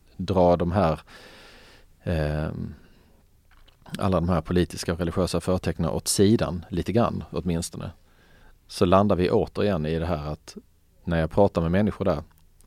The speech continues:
så är det, jag mötte nog, jag, jag mötte faktiskt inte en enda som, eh, vill ha det som det, som stöttar det som befinner sig. Och en,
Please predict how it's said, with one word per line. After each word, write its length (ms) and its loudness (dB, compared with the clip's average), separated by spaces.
så 280 -4
är 180 -4
det, 320 -4
jag 160 2
mötte 280 2
nog, 220 0
jag, 220 0
jag 80 2
mötte 180 2
faktiskt 200 0
inte 180 0
en 220 2
enda 300 0
som, 600 2
eh, 420 -4
vill 280 -2
ha 160 2
det 80 -6
som 140 -6
det, 140 -8
som 220 -4
stöttar 460 -2
det 240 -2
som 160 -8
befinner 320 -6
sig. 260 -12
Och 120 2
en, 180 4